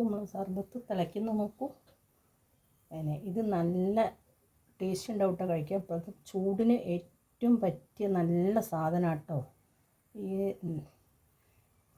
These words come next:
നന്നാറി പറഞ്ഞാൽ നമുക്ക് വയറിനൊന്നും ഒരു അസുഖം ഒന്നും ഉണ്ടാവില്ല കേട്ടോ. നന്നാറി കഴിച്ചിട്ടുണ്ടെങ്കിൽ നല്ല സുഖം ഉണ്ടാവും. ഇപ്പോഴത്തെ ചൂടിനൊക്കെ പറ്റിയ ഏറ്റവും നല്ല സാധനം എന്ന് പറഞ്ഞാൽ ഏറ്റവും നമ്മൾ പുറത്ത് നിന്ന് വാങ്ങിച്ച് കഴിക്കുന്നതിനെക്കാട്ടും നല്ലതാണ്.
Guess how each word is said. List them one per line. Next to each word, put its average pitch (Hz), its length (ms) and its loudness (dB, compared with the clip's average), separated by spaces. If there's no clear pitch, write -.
നന്നാറി 185 460 4
പറഞ്ഞാൽ 202 260 2
നമുക്ക് 196 220 -2
വയറിനൊന്നും 208 680 2
ഒരു 196 160 6
അസുഖം 196 360 -4
ഒന്നും 226 280 4
ഉണ്ടാവില്ല 160 380 2
കേട്ടോ. 165 260 -2
നന്നാറി 160 380 0
കഴിച്ചിട്ടുണ്ടെങ്കിൽ 170 760 -2
നല്ല 175 400 0
സുഖം 175 280 -4
ഉണ്ടാവും. 165 220 2
ഇപ്പോഴത്തെ 170 300 -4
ചൂടിനൊക്കെ 220 560 2
പറ്റിയ 233 300 -2
ഏറ്റവും - 560 0
നല്ല 254 160 4
സാധനം 240 260 4
എന്ന് 247 140 8
പറഞ്ഞാൽ 226 320 2
ഏറ്റവും 220 280 -4
നമ്മൾ 214 160 0
പുറത്ത് 202 320 0
നിന്ന് 254 220 4
വാങ്ങിച്ച് 202 420 4
കഴിക്കുന്നതിനെക്കാട്ടും 196 840 0
നല്ലതാണ്. 180 400 2